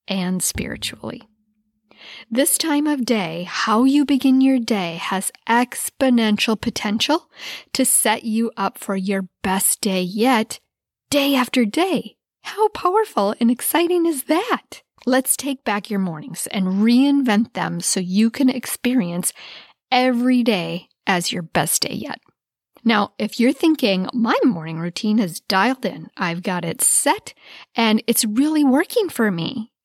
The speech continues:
I say, "Great. It sounds like you're intentional and have really planned things out." Wonderful. And yet, I invite you to take a fresh look at it. If there's an opportunity for you to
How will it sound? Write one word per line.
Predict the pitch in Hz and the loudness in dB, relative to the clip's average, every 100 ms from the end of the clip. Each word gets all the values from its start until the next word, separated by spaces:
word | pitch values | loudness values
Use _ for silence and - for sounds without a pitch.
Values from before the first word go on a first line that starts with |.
| - | -2
I | 262 285 | 0 0
say, | - 240 233 - | 0 0 -2 -6
"Great. | - 208 - - - _ - - - | -2 -2 -2 -10 -12 _ -18 -16 -4
It | 262 214 | -4 -2
sounds | - 220 269 370 | 0 0 0 0
like | 427 - | -4 -2
you're | 440 | -4
intentional | 453 - 220 - 277 453 - - | -2 0 0 2 2 0 -4 -4
and | 226 | -4
have | 202 196 | -2 -4
really | 202 202 240 233 233 | -2 2 2 4 0
planned | - 214 220 - | 2 2 0 -2
things | 208 190 | -4 -4
out." | - - - - _ _ _ | -4 -6 -8 -18 _ _ _
Wonderful. | 180 175 196 214 - - - - _ _ _ - - _ _ _ _ - - | -4 0 2 2 0 -8 -12 -12 _ _ _ -20 -20 _ _ _ _ -16 -2
And | 208 208 | 2 4
yet, | 190 233 381 - | 4 2 0 -2
I | 208 | -2
invite | 208 240 214 196 | 0 0 2 0
you | 226 233 | 2 2
to | 269 | 2
take | - - - | -2 -4 -6
a | |
fresh | - 214 - | -4 -2 0
look | 196 - | -2 -2
at | - - | -6 -6
it. | - - - _ _ - - - - | -8 -8 -20 _ _ -14 -12 -12 -6
If | 233 | -6
there's | - 320 381 | 0 0 2
an | 277 - | -2 -2
opportunity | 247 - 320 - 240 226 254 277 | -4 0 -2 0 0 2 4 2
for | 277 254 | 0 -2
you | 220 214 202 202 254 | 0 -2 -2 0 -2
to | - | -2